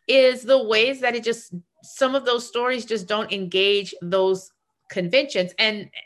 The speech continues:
and I say that to say, and, and let me just take it off a little off road here, and we're gonna swing back around and get back on the road. Um, I remember, do you remember that woman? Uh, uh, she was from Tulane. She came speak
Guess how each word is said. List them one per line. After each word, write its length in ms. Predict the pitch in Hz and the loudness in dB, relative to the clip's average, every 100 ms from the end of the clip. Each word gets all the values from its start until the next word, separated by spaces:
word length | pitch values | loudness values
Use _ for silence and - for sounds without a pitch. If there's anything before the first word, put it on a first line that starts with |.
| _ - | _ -8
and 140 | 233 | -4
I 100 | 233 | -2
say 240 | 247 339 440 | -2 0 2
that 200 | 339 233 | 2 0
to 80 | - | -6
say, 500 | - 202 147 - - _ _ _ _ _ 190 | -6 -2 -2 -4 -12 _ _ _ _ _ -6
and, 120 | 202 | -4
and 100 | 214 | -4
let 80 | 240 | -4
me 80 | 269 | -4
just 180 | 262 - | -8 -4
take 180 | 233 | -2
it 60 | 233 | 0
off 160 | 214 214 | -2 0
a 40 | |
little 200 | 208 196 | -2 0
off 220 | 175 185 | 0 0
road 220 | 185 190 202 | 2 0 0
here, 100 | 190 | -4
and 80 | |
we're 60 | 180 | -2
gonna 120 | 185 | -4
swing 280 | 175 202 196 | -4 -8 -6
back 200 | 185 185 | -4 -4
around 200 | 190 185 | -2 -2
and 60 | 180 | -2
get 120 | 185 | -2
back 220 | 185 185 | -4 -4
on 100 | 185 | -6
the 80 | 170 | -6
road. 400 | 190 185 151 - - - - - | -4 -2 -4 -8 -14 -18 -18 -4
Um, 760 | 247 247 226 185 170 160 180 - - _ _ _ _ 196 | 2 4 4 2 -2 -8 -10 -12 -18 _ _ _ _ -2
I 140 | 262 | 0
remember, 960 | 339 359 254 196 196 185 170 165 165 - | 0 -2 -2 -2 -2 -2 0 2 0 -4
do 100 | 180 | -8
you 220 | 247 466 554 | -2 2 2
remember 300 | 247 233 240 | 0 -2 -4
that 340 | 208 196 196 185 | -2 -2 -2 -4
woman? 680 | 185 180 180 180 175 175 - | -6 -4 -4 -4 -4 -8 -6
Uh, 240 | 165 73 50 - - 175 | -4 -4 -8 -14 -20 -6
uh, 360 | 185 180 160 165 | -2 0 0 -2
she 160 | - 226 | -6 -6
was 160 | 214 | -8
from 180 | 220 202 | -8 -14
Tulane. 460 | 190 214 202 190 190 | -12 -10 -4 -4 -4
She 100 | 185 | -10
came 260 | 214 214 | -8 -8
speak 480 | 208 220 196 196 185 | -8 -12 -8 -8 -10